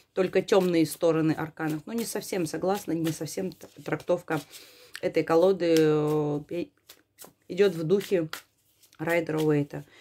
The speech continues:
Может быть, кто-то со мной поспорит, но я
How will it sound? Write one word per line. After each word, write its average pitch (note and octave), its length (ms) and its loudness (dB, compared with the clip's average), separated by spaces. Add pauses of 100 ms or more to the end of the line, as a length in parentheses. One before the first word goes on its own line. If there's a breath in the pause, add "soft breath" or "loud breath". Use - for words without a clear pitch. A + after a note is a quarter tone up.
(760 loud breath)
Может F3 260 -2
быть, E3+ 120 -4
кто-то F3 240 2
со E3+ 140 -4
мной E3+ 180 0
поспорит, B3+ 640 -2
но G#3 220 -6
я F3 320 -4